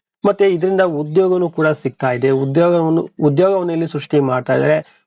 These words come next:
ಉದ್ಯೋಗವನ್ನು ಪಡ್ಕೋಬಹುದು. ಕೆಲಸವನ್ನು ಈ ಒಂದು ಯೋಜನೆಯಿಂದ, ಆ, ಕೊಡ್ತಾ ಇದ್ದಾರೆ ಜನರಿಗೆ. So ಅದು ಯಾವ ರೀತಿ ಕೊಡ್ತಾ ಇದ್ದಾರೆ, ಇದ್ರ ಬಗ್ಗೆ ಎಲ್ಲ ಕಂಪ್ಲೀಟ್ ಆಗಿರುವಂತ ಮಾಹಿತಿ ನಾನು ತಿಳಿಸ್ಕೊಡ್ತೀನಿ ಸ್ನೇಹಿತರೆ. So ಅಷ್ಟೇ ಅಲ್ಲದೆ ಗ್ಯಾರಂಟಿ ಯೋಜನೆಗಳು ಏನಿದಾವೆ ಅಂದ್ರೆ ಗೃಹಲಕ್ಷ್ಮಿ ಆಗಿರ್ಬೋದು, ಗೃಹ ಜ್ಯೋತಿ ಆಗಿರ್ಬೋದು, ಅನ್ನಭಾಗ್ಯ ಯೋಜನೆಯ,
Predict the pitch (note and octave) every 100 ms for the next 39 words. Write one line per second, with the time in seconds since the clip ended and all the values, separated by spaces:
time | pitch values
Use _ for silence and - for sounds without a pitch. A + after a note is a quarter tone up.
0 | - E3 E3 A3 G3 G3 G3 D3 C3 C3+
1 | B2+ B2 B2 C3+ C#3+ F3 E3+ D#3+ F3 A3
2 | _ _ - D#3 D3+ D3+ F3 C#3+ C#3+ D3+
3 | D3 C#3 C#3 A#3 _ _ - C#3 C#3+ -
4 | - D3 D#3 C3+ B2 C3 B2+ A#2+ B2 A#2
5 | B2 B2+ B2 D#3+ G#3 E3 B2+ E3+ F#3 F#3
6 | D#3+ D3+ C#3+ C3+ B2+ C3 - _ - C#3+
7 | E3 F#3 G3+ G3 F3+ D#3 E3 D#3 C#3+ C#3+
8 | C#3+ C#3 C3 B2+ B2+ B2+ B2 C#3 C#3 -
9 | C3 B2+ A#2+ C3 B2 C#3+ F#3+ - D#3 D3
10 | F3+ A#3 A3+ A#3 D#3+ C#3+ D#3 F#3 F#3+ F#3+
11 | F3 D#3+ D3+ D#3 D3+ C#3+ C3+ C3 C3 B2+
12 | C3+ B2 C3 C3 C#3+ D3 E3 D3 C3 C3
13 | C3 C3+ C3+ C3 D3+ B2+ D#3 F#3 D#3+ B2+
14 | B2+ B2 B2+ C3 C3 C3 C3 B2+ C3 C3
15 | B2+ B2+